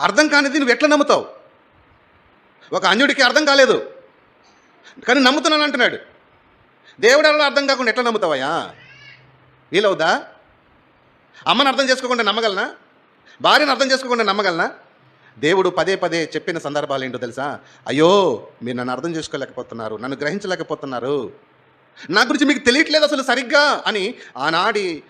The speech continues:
ఆ, ఇస్రాయిల్ మొదలుకొని నేటి వరకు దేవుడు బాధపడుతున్న సందర్భాలు అవే. కాబట్టి అర్థం చేసుకోవాలి దేవునిని, అదే దేవుడు కోరుతున్నాడు. ఆ, మీ, అర్థమయ్యేటట్లుగా నీ, మీకు చెప్పడమే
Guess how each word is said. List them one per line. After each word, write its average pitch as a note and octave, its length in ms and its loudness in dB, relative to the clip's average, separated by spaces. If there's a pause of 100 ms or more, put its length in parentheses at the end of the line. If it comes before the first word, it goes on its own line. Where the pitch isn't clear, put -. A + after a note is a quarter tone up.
(120)
ఆ, C#3 120 -6
ఇస్రాయిల్ F#3+ 500 -2
మొదలుకొని E3+ 480 -2
నేటి C#3+ 280 -4
వరకు C#3+ 280 -4
దేవుడు C#3+ 360 -4
బాధపడుతున్న C3+ 580 -6
సందర్భాలు C3 520 -8
అవే. G#2+ 220 -8 (240)
కాబట్టి A#2+ 320 -8 (160)
అర్థం C3 340 -2
చేసుకోవాలి G#2 440 -6
దేవునిని, A2 360 -10
అదే B2 280 -8 (160)
దేవుడు G#2+ 200 -8
కోరుతున్నాడు. B2+ 600 -2 (320)
ఆ, C#3+ 40 -12
మీ, D#3 200 -4 (200)
అర్థమయ్యేటట్లుగా F#3+ 720 -2
నీ, F3 140 -4
మీకు D#3+ 300 -4
చెప్పడమే D#3 500 -6